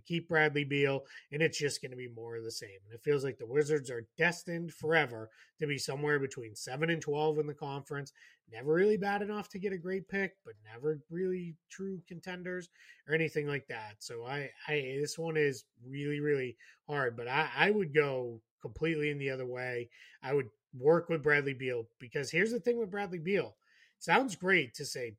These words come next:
"Blow it up and trade Bradley Beal." Well, Bradley Beal has the only true negotiated no-trade clause in the N B A.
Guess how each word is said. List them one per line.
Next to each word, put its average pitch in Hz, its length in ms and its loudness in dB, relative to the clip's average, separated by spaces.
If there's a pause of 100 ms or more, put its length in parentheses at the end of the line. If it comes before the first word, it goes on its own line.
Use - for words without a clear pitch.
(160)
"Blow 156 240 8
it 156 60 10
up 139 240 6
and 120 100 -12
trade 135 260 0
Bradley 131 320 -2
Beal." 120 340 -8 (220)
Well, 117 80 -20
Bradley 165 260 2
Beal 190 220 2
has 151 140 4
the 131 160 -14 (160)
only 220 460 0 (280)
true 233 460 0 (100)
negotiated 165 840 2
no-trade 143 500 -4
clause 120 320 -12
in 117 100 -12
the 113 140 -12
N 107 100 -14
B 101 80 -18
A. - 140 -20